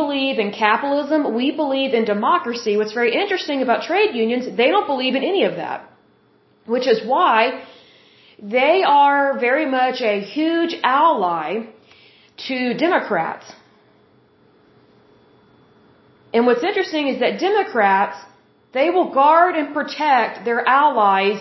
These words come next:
even if it makes no sense, even if it goes against what they preach to the American people about.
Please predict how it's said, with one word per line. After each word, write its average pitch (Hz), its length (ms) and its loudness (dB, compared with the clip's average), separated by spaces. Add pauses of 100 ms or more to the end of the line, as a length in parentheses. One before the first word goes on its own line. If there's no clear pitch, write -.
even 311 300 -2
if 311 100 -4
it 254 80 -4
makes 240 380 -2
no 240 320 0
sense, 247 380 -2 (120)
even 349 360 2
if 370 120 -4
it 320 160 -6
goes 269 300 0
against 233 480 -4
what 240 180 -2
they 214 140 0 (240)
preach 294 420 -4
to 277 80 -6
the 247 120 -4
American 247 400 -2
people 220 360 -6
about. 147 360 -10